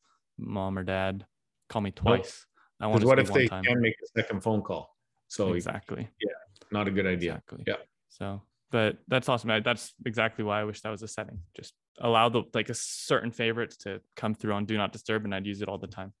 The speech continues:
Speaker 1: But anyways, I di-, we
Speaker 2: Yeah.
Speaker 1: digress yet again, and I, and I have a very, very strong feeling that we're going to one day, hopefully, uh, at your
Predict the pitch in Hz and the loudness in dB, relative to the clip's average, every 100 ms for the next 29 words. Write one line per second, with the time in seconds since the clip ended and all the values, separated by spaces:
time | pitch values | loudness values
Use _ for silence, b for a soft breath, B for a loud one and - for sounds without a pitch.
0 | _ 120 120 104 98 95 B B B - | _ 2 4 4 2 0 B B B -2
1 | 110 113 110 139 143 135 131 135 - 131 | 4 4 4 4 4 4 4 2 0 0
2 | 127 131 117 113 113 110 101 - 104 101 | 2 2 0 0 0 -2 -4 -4 -4 -4
3 | 87 107 107 107 101 120 123 127 147 151 | -6 -8 -8 -10 -4 0 0 2 2 2
4 | 117 131 143 151 135 127 117 - 113 107 | 2 2 2 0 -2 -4 -4 -10 -12 -12
5 | 117 107 110 107 101 95 101 104 98 101 | -12 -10 -10 -6 -4 -4 -6 -8 -4 -2
6 | 104 - 101 98 101 101 98 101 101 123 | -2 -4 -6 -4 -2 0 0 0 0 -2
7 | - 98 95 92 - - 98 90 98 98 | -4 -4 -4 -4 -8 -14 -12 -4 -2 0
8 | 101 98 95 | 2 2 -2